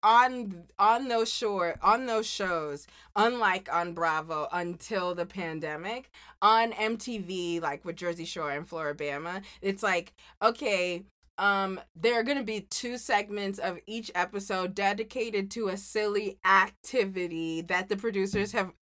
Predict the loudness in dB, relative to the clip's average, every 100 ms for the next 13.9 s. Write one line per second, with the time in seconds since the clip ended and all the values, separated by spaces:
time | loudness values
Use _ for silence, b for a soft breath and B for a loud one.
0 | -12 -2 2 2 0 -4 -2 -2 -4 -4
1 | 2 2 2 -6 -6 -4 -4 -6 -8 2
2 | 2 2 0 2 2 0 -4 -8 -6 -4
3 | -4 -8 -16 -8 -6 -4 -6 B B _
4 | -2 -2 -4 -6 -6 -6 -10 -10 -10 -2
5 | 0 0 -2 -4 B B 10 10 6 0
6 | 0 2 2 2 0 -2 -2 -4 -4 -6
7 | 0 0 0 0 0 0 -4 -4 -2 0
8 | 0 -2 -2 -4 -4 -6 -2 -2 -2 -2
9 | 0 0 -4 B B 2 2 4 4 6
10 | 4 8 8 8 2 4 8 10 8 6
11 | 4 6 6 8 8 10 10 10 8 2
12 | -6 4 8 8 6 6 8 8 6 6
13 | 8 8 4 -2 -2 0 2 2 0